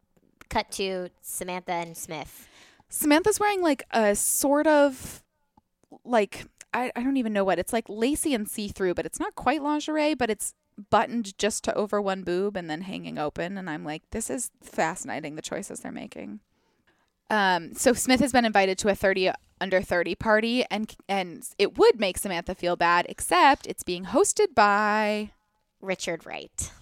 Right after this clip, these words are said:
Speaker 2: So she's like, "Oh, he's a big guy in the hotel business and would be good for you to know. You should go to this and I'll come with you."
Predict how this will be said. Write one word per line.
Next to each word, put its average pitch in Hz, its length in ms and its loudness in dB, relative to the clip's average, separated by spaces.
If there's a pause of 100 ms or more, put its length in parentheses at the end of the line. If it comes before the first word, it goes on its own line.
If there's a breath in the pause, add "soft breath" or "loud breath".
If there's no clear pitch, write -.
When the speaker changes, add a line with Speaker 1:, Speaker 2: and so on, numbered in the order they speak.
(1000 loud breath)
Speaker 2:
So - 180 2
she's 277 340 2
like, 220 300 6
"Oh, 285 200 6
he's 247 300 0
a 285 80 2
big 202 240 0
guy 175 240 4
in 185 100 -2
the 208 100 -2
hotel 233 420 4
business 175 400 -2
and 170 100 -8
would 165 140 -2
be 160 100 -6
good 220 200 -4
for - 100 -6
you 254 100 0
to 277 120 0
know. 151 520 2
You 220 140 -2
should 254 160 -4
go 226 140 6
to 233 80 4
this 247 240 0
and - 140 -6
I'll 180 260 4
come 214 260 -2
with 170 240 -8
you." 143 360 -4